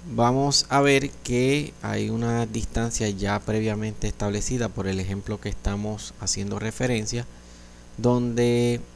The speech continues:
esta distancia, que sería desde la misma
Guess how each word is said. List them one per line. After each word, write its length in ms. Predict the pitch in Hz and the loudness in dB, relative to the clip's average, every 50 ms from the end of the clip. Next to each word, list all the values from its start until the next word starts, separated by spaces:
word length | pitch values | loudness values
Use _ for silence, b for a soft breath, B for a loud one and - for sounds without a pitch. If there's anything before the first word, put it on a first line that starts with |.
| - - - - - - | -20 -20 -20 -18 -6 -4
esta 300 | 104 107 - - 117 113 | -4 -4 0 2 2 2
distancia, 800 | 117 113 - - - 131 131 123 117 - - 110 107 110 120 131 131 - - - - - - - - - - - - - - - - - | 2 0 -2 -2 0 0 2 2 0 0 0 0 -2 -2 -4 -8 -12 -16 -18 -18 -20 -18 -18 -18 -18 -16 -16 -16 -16 -16 -16 -18 -12 -10
que 60 | - | -6
sería 460 | - - 101 95 95 104 107 107 104 | -4 -2 -2 0 0 0 0 0 0
desde 260 | 101 95 92 98 185 | 0 -2 -2 -2 -2
la 120 | 95 95 92 | -2 -2 -2
misma 680 | 95 101 202 208 214 214 110 110 110 110 110 110 214 | -4 -4 -4 -4 -4 -2 -2 0 0 0 -2 -4 -6